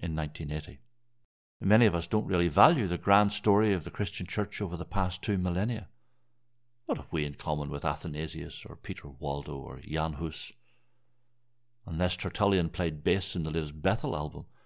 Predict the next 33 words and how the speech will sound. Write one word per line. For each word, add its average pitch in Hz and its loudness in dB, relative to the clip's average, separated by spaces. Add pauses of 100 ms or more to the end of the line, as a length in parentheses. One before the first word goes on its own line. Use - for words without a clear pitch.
(220)
he 101 -2
is 85 0
not 87 -2
deemed 80 -2
to 78 -10
be 73 -2
relevant. 82 -4 (1500)
So - 2
it 143 6
can 147 4
look 311 -2
from 101 0
a 90 2
distance 120 -2 (540)
as 117 0
if 127 0
evangelicals 95 -2
love 98 0
God 78 -2 (320)
from 92 0
the 78 0
bottom 85 0
of 78 -6
their 78 -4
pencil - -2
cases. - -16 (1200)
Now, 76 -4
that's - -4
an 80 -8
unfair 73 0
caricature, 76 -2
of 76 -8
course, 82 -8